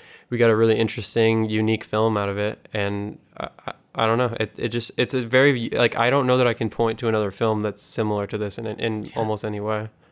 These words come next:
Speaker 2: That's true. Um, I, I, yeah, I also wanted to say, like, it's, it's, this is an example of a creator sticking to their guns, and I, I love that because I think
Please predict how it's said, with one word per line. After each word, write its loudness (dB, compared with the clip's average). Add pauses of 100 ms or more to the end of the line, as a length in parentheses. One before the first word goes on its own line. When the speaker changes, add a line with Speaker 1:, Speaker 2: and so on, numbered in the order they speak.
(340)
Speaker 2:
That's -8
true. -6
Um, -8
I, -14 (120)
I, -4
yeah, -2
I 0
also -6
wanted -6
to -14
say, -4
like, -6
it's, -12
it's, -12
this -6
is -8
an -4
example -4
of -2
a -4
creator -6
sticking -10
to -8
their -6
guns, -8
and -8
I, -8 (120)
I 2
love 0
that -2
because -10
I -2
think -8